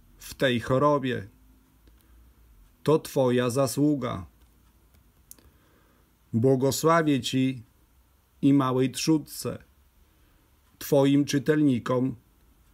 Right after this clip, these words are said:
przekazów z nieba, które otrzymujesz, i błogosławię całej Polsce, w granicach obecnych i przyszłych, Polsce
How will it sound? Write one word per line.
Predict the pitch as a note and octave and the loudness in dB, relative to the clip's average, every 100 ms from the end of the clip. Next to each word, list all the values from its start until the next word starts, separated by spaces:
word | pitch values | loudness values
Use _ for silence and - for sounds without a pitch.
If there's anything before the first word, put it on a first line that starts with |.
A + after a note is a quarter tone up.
| - | -8
przekazów | - C#3+ B2 B2 A2+ A#2 A2 | -2 -2 0 -2 -2 -2 -4
z | A2+ | -4
nieba, | C3+ D3+ B2+ A2+ G2 - _ _ _ _ _ _ _ _ _ - | -2 0 -2 -6 -10 -18 _ _ _ _ _ _ _ _ _ -20
które | - C3+ C#3 D3+ | -2 2 2 2
otrzymujesz, | - C#3+ - D#3 D#3+ E3 D3 A#2+ - - _ _ _ _ _ _ _ _ _ - | -2 -4 -2 0 0 2 0 -2 -8 -14 _ _ _ _ _ _ _ _ _ -4
i | C3 | 0
błogosławię | A#2+ C3+ B2 B2 - F3 D#3 C3+ B2+ B2+ - _ _ _ _ _ _ | 2 2 0 -4 -2 -2 0 0 -2 -4 -10 _ _ _ _ _ _
całej | - C3 B2+ C#3 C#3 | -6 -2 0 0 2
Polsce, | D#3 E3 D#3 - - A2 F#2+ _ _ _ _ _ _ _ _ _ _ - | 2 0 -2 -6 -6 -6 -8 _ _ _ _ _ _ _ _ _ _ -8
w | A2+ | -2
granicach | C#3+ D3 D3 C#3 A2+ D3 - | 2 4 4 2 0 -4 -4
obecnych | D3+ C3 C3 B2 C3 C3+ C#3 - _ _ _ _ _ _ _ _ _ - | -2 0 0 0 0 0 -2 -8 _ _ _ _ _ _ _ _ _ 0
i | A#2+ | 0
przyszłych, | A#2+ E3 E3 - C3 A2 - - _ _ _ _ _ _ _ _ _ _ _ _ _ - | 2 2 2 2 -2 -4 -6 -18 _ _ _ _ _ _ _ _ _ _ _ _ _ 0
Polsce | C#3+ C3+ C3+ - - C#3+ A2 | 4 4 2 -4 0 0 0